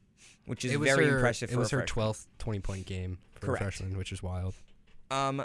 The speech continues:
Speaker 1: my slight bone to pick with Coquise Washington is Kayleen Smykel was taken out of that game with about four minutes to go. She scored twenty-eight points in that game.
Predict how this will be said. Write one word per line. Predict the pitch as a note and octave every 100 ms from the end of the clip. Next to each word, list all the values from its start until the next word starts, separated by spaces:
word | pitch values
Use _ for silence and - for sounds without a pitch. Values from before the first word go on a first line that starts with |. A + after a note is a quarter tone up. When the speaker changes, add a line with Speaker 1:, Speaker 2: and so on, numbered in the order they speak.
| -
Speaker 1:
my | D3 E3 E3 E3 - - - -
slight | - - G4+ C4
bone | F3+
to | E3+
pick | F#3 -
with | D3+
Coquise | - C#3 C3+ -
Washington | B2 A#2+ A#2 A2 A2
is | G2 A2 - - - - - - - - -
Kayleen | - G3+ A#3+
Smykel | A3+ G3 F3 E3+
was | D#3
taken | - D#3+ D3+
out | C#3+
of | C3+
that | C3
game | B2 A2+
with | A2+
about | A2+
four | - - B2
minutes | A#2 G#2+ -
to | G2+
go. | - - - - - - - - _ - - - - - - - - - _ - -
She | - G3
scored | - G#3
twenty-eight | - F#3+ F#3 F3
points | E3+ D3
in | C#3+
that | C3+
game. | A2 F2+